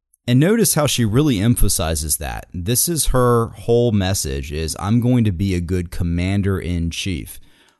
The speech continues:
All the social policy, all of the fiscal policy, all of the other things that people talk about, you know, outside of talking about wars, 'cause she talks quite a bit about that.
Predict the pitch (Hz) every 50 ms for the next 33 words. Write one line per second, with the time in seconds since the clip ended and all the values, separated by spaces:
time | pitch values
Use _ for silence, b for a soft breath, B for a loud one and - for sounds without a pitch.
0 | b b - 87 98 92 80 87 87 - - 127 127 120 - 127 120 - - 117
1 | 113 113 113 113 110 104 - - 113 104 104 101 101 101 101 - - 85 95 101
2 | 101 101 98 90 76 76 90 90 85 82 82 78 - b b b b b b b
3 | b b _ _ _ _ _ - - - - - - 127 123 - - - 117 -
4 | - 107 107 110 110 110 107 - - 110 110 95 85 82 85 85 78 80 85 73
5 | 101 104 107 107 101 - 110 104 101 101 87 87 - - - 92 - 95 85 -
6 | - 101 104 101 - 98 82 92 92 95 95 90 - - b b b b b b
7 | b b b b b _ _ - 92 82 71 67 85 90 - - 110 95 90 87
8 | 78 78 - 107 98 90 - - 82 78 78 71 78 92 101 101 90 85 85 -
9 | - 87 78 - - 82 82 78 69 - - _ _ _ _ _ _ - - -
10 | 98 90 - - - - 87 80 76 76 95 104 104 80 82 78 76 - - 73
11 | 73 71 71 -